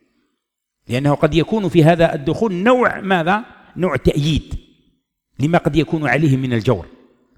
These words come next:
قال: "دخلت عليه فما سلمت عليه"، لكن هذا ليس لكل الناس، هذا جابر بن عبد الله الصحابي الجليل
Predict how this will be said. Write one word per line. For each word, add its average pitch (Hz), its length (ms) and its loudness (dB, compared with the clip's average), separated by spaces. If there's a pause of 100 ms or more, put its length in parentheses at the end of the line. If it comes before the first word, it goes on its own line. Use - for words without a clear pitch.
(120)
قال: 226 160 2
"دخلت 180 300 2
عليه 180 280 0
فما 170 220 0
سلمت 139 400 -2
عليه"، 95 380 -6 (680)
لكن 117 180 -6
هذا 160 200 0
ليس 254 200 -4
لكل 185 320 -2
الناس، 107 320 -6
هذا 110 160 -2
جابر 196 320 4
بن 127 120 -4
عبد 107 180 -4
الله 104 120 0
الصحابي 113 400 -6
الجليل 123 520 0